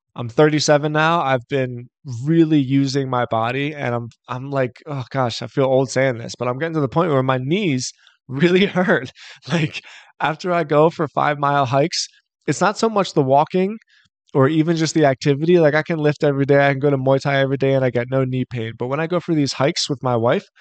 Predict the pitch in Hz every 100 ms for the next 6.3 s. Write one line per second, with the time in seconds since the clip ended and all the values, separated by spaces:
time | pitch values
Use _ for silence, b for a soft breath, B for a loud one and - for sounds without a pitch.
0 | b - - 175 165 131 131 135 143 127
1 | 131 131 175 - b b b 139 123 -
2 | - 143 147 143 139 139 120 127 135 147
3 | - 131 120 - 135 139 131 131 117 127
4 | 135 151 147 135 131 127 143 - 131 120
5 | 120 120 131 170 - 151 143 117 110 147
6 | 107 -